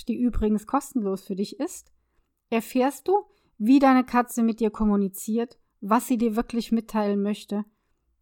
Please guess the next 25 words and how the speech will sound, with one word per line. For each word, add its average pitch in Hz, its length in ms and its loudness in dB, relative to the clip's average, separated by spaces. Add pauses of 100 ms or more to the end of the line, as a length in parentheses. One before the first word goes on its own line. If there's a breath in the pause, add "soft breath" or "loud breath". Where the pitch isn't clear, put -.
(120)
und 240 180 4
wie 226 140 4
du 233 100 2
Missverständnisse 196 920 -4
vermeidest. 180 640 -4 (220)
Und 247 180 -4
natürlich 254 520 -4
auch, 196 300 -2 (220)
woran 202 320 0
du 196 60 0
erkennen 190 380 -4
kannst, 220 300 -4
dass 214 120 -6
sie 220 80 -6
sich 226 240 -8
wohlfühlt. 190 580 -6 (540)
Dieser 339 240 8
dreitägige 233 680 2
Minikurs 269 720 4
findet 214 320 0
vom 196 200 -2
siebten 277 500 0
bis 233 180 -2
neunten 214 400 2
September 202 640 -4